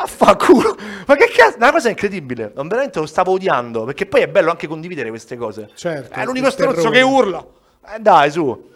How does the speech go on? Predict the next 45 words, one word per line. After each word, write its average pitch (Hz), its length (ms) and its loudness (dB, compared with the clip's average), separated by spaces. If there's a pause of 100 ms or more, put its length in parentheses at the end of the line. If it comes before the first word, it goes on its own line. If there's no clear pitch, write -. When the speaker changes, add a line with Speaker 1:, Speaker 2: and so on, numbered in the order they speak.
Speaker 1:
Eh, 208 400 -2
c'ho 190 100 -2
sto 208 160 -6
ricordo, 214 320 2
mi 160 60 -4
è 160 40 0
rimasto 202 380 0
qua, 165 240 0
raga, 127 180 -2
guarda, 156 260 -2
incredibile. 143 440 -8 (280)
Tra 202 120 0
l'altro 247 220 -4
un 151 120 -8
giorno 208 280 0
intero 233 460 2
sei 190 260 -4
giostre 120 400 -6
ho - 40 -10
fatto, - 360 -14 (100)
perché - 260 -14
c'era 151 260 -2
una 156 80 -2
Speaker 2:
Oh. - 20 -6
Speaker 1:
fila 170 240 -8
in-, 170 160 -14
una 156 160 -6
fila 196 140 -4
incredibile. 202 580 -6 (200)
A 143 60 -8
un 147 60 -8
certo 180 300 -6
punto 226 200 -6
arriva 143 200 0
uno, 175 260 -2
raga, 131 140 -6
io 170 60 -6
non 143 120 -10
ho 131 40 -14
mai 156 160 -4
visto 156 200 -10
una 131 80 -8
persona 135 260 -14
così 123 240 -14
convinta, 123 600 -16